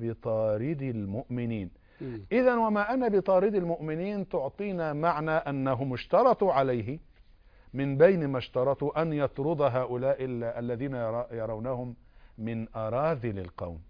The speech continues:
Speaker 2: نعم.
Speaker 1: قالوا له: "طلعهم بعيد عنك عشان احنا ن-، إيه، نجلس معك ونستمع إليك".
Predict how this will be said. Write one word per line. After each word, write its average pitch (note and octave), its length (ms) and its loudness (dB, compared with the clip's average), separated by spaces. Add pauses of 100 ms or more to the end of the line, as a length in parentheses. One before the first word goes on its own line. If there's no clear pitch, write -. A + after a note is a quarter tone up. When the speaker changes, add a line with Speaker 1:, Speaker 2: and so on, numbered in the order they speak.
(140)
Speaker 2:
نعم. C#3+ 240 -6 (260)
Speaker 1:
قالوا F3+ 180 2
له: E3+ 60 2
"طلعهم C#3 500 0
بعيد C3 260 -4
عنك C#3+ 320 -6
عشان C3+ 240 -8
احنا B2 220 -10
ن-، A2+ 40 -8
إيه، A#2+ 260 -8 (460)
نجلس C#3+ 540 0
معك D3 420 0
ونستمع D#3+ 1000 4
إليك". G#2 320 -4